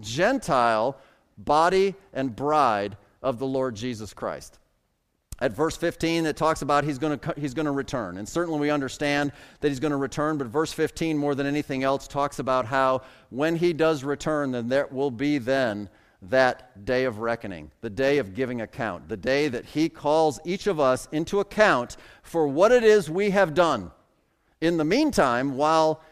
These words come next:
he has been away. And what we see through the story is some are faithful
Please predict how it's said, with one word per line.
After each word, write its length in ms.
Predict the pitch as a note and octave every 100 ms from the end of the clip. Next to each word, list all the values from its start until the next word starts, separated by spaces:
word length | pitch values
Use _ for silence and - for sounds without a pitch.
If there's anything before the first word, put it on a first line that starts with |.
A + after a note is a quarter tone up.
| _
he 220 | - E3+
has 180 | E3 B2
been 160 | C#3 C#3
away. 400 | B2 G#2+ D#2 C#2+ _ _ _
And 160 | C3 D3
what 140 | E3+
we 120 | E3 D#3+
see 220 | D#3+ D#3+
through 180 | D#3+ D#3
the 80 |
story 400 | D3 C#3+ C3 C3+
is 140 | A#2+ G#2
some 240 | F3 F#3+
are 80 | F3+
faithful 600 | D#3+ C#3+ - C#3 B2+